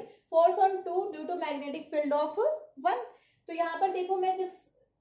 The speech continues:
force on two निकालना चाहती हूँ तो आप लोगों ने प्लस वन में बहुत ज्यादा बार पढ़ा होगा कि हम इस notation को क्या कहते हैं? force on two by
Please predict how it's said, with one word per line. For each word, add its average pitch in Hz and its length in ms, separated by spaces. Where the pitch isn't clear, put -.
force 359 300
on 381 120
two 359 160
निकालना 311 420
चाहती 277 300
हूँ 302 200
तो 311 60
आप 311 160
लोगों 320 160
ने 339 100
प्लस 302 260
वन 311 100
में 320 120
बहुत 311 220
ज्यादा 285 220
बार 311 200
पढ़ा 294 220
होगा 285 220
कि 370 500
हम 349 200
इस 415 180
notation 370 400
को 370 120
क्या 339 140
कहते 311 260
हैं? 359 200
force 330 340
on 359 160
two 359 180
by 285 240